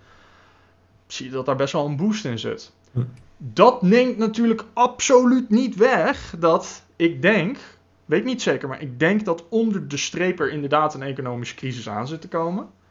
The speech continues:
Speaker 1: Eh, in meer of mindere mate. Ik denk dat we de horeca, eh, dat,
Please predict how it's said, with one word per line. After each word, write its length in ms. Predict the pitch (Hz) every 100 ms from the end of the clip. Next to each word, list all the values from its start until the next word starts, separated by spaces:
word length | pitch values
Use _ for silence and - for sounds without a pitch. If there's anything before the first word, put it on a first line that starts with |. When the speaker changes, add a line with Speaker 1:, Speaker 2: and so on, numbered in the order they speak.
| _ - _ _ _ _ _ -
Speaker 1:
Eh, 180 | 151 143
in 100 | 160
meer 180 | 151 156
of 80 | 151
mindere 260 | 151 151 139
mate. 300 | 143 165 190
Ik 120 | 143
denk 200 | 135 131
dat 140 | 139
we 80 | 131
de 80 | 123
horeca, 960 | 120 143 175 151 143 139 131 123 117 -
eh, 580 | 139 123 123 117 117 113 117
dat, 320 | 127 - -